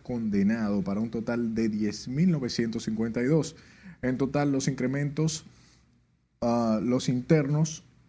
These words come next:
son veintiséis mil cuatrocientos sesenta y uno hombres, con un noventa y siete punto cinco por ciento, mientras seiscientos ochenta y cinco son mujeres, para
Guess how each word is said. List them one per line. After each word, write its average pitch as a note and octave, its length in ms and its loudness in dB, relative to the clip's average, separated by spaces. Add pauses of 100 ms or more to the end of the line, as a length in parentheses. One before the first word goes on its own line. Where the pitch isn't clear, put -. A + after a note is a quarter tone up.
(120)
son C3+ 580 -2
veintiséis C#3 640 0
mil F3+ 420 4 (240)
cuatrocientos C#3 840 0
sesenta A2+ 480 -2
y A2 80 4
uno E3 400 4 (220)
hombres, C3 540 0 (560)
con A2+ 260 4
un C#3+ 220 4
noventa A#2+ 320 2
y A2 40 4
siete C3+ 240 0
punto C3 240 -2
cinco C3+ 260 -2
por A#2+ 140 -4
ciento, C3 320 2
mientras C#3 540 0 (300)
seiscientos C#3 600 4
ochenta A#2+ 300 2
y A#2 40 2
cinco D#3 360 2
son C#3 180 0
mujeres, C3 560 0
para C#3 380 -2